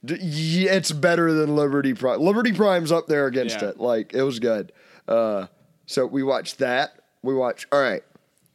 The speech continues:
Speaker 1: Did you ever watch Fire and Ice?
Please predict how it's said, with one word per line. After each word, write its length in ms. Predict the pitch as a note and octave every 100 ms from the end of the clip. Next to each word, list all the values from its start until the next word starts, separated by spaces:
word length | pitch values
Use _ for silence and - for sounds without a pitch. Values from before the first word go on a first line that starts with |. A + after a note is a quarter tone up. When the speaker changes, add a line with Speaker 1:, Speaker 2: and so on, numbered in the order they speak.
| _ -
Speaker 1:
Did 180 | G2+
you 140 | G#2 D3+
ever 160 | D#3+ C#3+
watch 520 | A2+ G#2+ - - - _
Fire 580 | _ - A2 G#2 G#2 G2+
and 160 | E2+ -
Ice? 500 | E2 D#2+ - - -